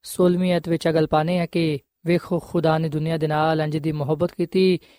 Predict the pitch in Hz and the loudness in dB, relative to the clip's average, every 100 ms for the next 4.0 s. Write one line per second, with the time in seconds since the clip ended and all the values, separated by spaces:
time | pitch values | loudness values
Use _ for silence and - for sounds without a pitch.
0 | _ - 180 180 175 - 170 165 160 156 | _ -2 0 2 0 0 -2 -2 0 -2
1 | 160 160 151 151 156 156 156 - 156 156 | 0 0 0 0 0 0 -2 -4 -4 0
2 | 156 147 - _ _ - 170 175 147 170 | 0 -2 -6 _ _ -2 0 0 2 4
3 | 180 170 - 165 190 185 175 156 151 160 | 4 2 0 2 2 4 2 2 0 -2